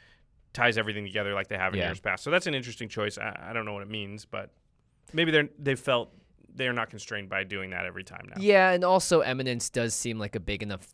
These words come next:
Speaker 2: thing that it's interesting 'cause they,
Speaker 1: Yeah,
Speaker 2: they've
Speaker 1: that's a good
Speaker 2: it,
Speaker 1: point.
Speaker 2: if you look at the kinds of cards you have in these decks, it spans a much larger, I think this is, I like this set a lot because it seems like there's a ton of utility packed into each of the decks.
Speaker 1: Mm-hmm.
Speaker 2: And except for maybe the cat one 'cause it's so equipment themed. But, like,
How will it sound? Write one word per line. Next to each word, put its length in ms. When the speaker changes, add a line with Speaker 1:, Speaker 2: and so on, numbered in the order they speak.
Speaker 2:
thing 400
that 200
it's 120
interesting 300
'cause 160
they, 100
Speaker 1:
Yeah, 120
Speaker 2:
they've 100
Speaker 1:
that's 100
a 40
good 100
Speaker 2:
it, 40
Speaker 1:
point. 180
Speaker 2:
if 120
you 100
look 240
at 100
the 60
kinds 340
of 60
cards 260
you 80
have 120
in 40
these 140
decks, 320
it 120
spans 340
a 60
much 260
larger, 760
I 80
think 240
this 220
is, 160
I 100
like 200
this 120
set 140
a 40
lot 180
because 220
it 60
seems 220
like 140
there's 140
a 60
ton 200
of 80
utility 480
packed 300
into 100
each 140
of 80
the 80
decks. 480
Speaker 1:
Mm-hmm. 180
Speaker 2:
And 200
except 420
for 60
maybe 200
the 80
cat 200
one 140
'cause 120
it's 140
so 260
equipment 420
themed. 400
But, 200
like, 340